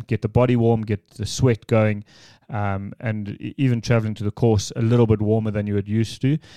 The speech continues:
But you also don't wanna row so wrapped up that you can't feel the boat. So it's a, it's, it's a compromise there. Make sure you have a good feeling of the boat.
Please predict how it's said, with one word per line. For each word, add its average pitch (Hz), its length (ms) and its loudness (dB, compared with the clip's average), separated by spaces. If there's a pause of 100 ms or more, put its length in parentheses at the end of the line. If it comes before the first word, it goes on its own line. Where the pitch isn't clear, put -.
(100)
But 135 120 -2
you 147 100 0
also 175 160 2
don't 147 140 4
wanna 117 180 4
row 110 220 6
so 127 260 2
wrapped 110 380 0
up - 280 -2
that 110 140 -8
you 113 80 -10
can't 110 240 -6
feel 110 240 0
the 98 60 -6
boat. 101 320 -6
So - 220 -4
it's 104 180 -4
a, 110 160 -4
it's, - 640 -14
it's - 140 -14
a - 20 -18
compromise 127 580 0
there. 120 240 0 (420)
Make 113 200 -4
sure 113 160 0
you 110 60 2
have 107 100 -2
a 107 40 -4
good 107 300 -4
feeling 120 460 0
of 104 80 -2
the 98 80 -8
boat. 104 340 -2